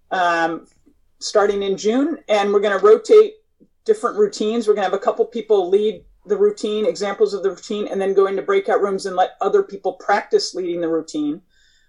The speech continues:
um, and do lots of debriefing and conversation. And, um, uh, I hope that was en-,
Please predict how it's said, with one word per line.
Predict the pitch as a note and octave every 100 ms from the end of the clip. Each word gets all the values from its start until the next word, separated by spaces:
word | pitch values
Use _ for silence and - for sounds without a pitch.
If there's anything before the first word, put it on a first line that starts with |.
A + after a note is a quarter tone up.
| _ E3
um, | D#3+ D#3+ -
and | E3+
do | F3 E3+
lots | E3 E3 F3
of | D3
debriefing | E3 D#3 E3 E3 D#3+
and | D#3 -
conversation. | D#3 D#3 D3 C#3+ C#3+ E3+ E3+ -
And, | D#3+ D3+
um, | D3+ D3 D3 _ _ _ _ _ _ _
uh, | D#3 C#3 A2+ - - _ F3+
I |
hope | F3 -
that | F#3
was | -
en-, | F3+ F3